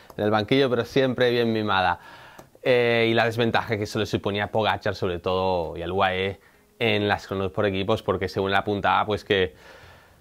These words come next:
otras marcas eran más rápidas y demás. Lo que pasa es que, bueno, es interesante, yo creo, la, la manera en que le ha apuntado primero a Colnago y luego cómo ha rectificado, porque son dos cosas diferentes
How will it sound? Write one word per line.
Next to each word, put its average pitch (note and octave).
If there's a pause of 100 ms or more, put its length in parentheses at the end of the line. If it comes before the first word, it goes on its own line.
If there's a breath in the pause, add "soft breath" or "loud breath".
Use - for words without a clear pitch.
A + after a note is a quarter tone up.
(180)
otras A#2
marcas C#3+
eran A#2+
más G2+
rápidas G2+
y F#2+
demás. D2 (160)
Lo F2
que G2+
pasa C#3
es G3
que, E3+
bueno, A2
es G#2+
interesante, E3
yo D3+
creo, D#3
la, A#2
la G#2
manera A2+
en E3+
que F#3+
le F3+
ha -
apuntado D#3+
primero D3 (100)
a A#2+
Colnago B2+
y A2+
luego C#3
cómo C#3
ha -
rectificado, G#2
porque -
son -
dos D#3+
cosas D#3
diferentes D3+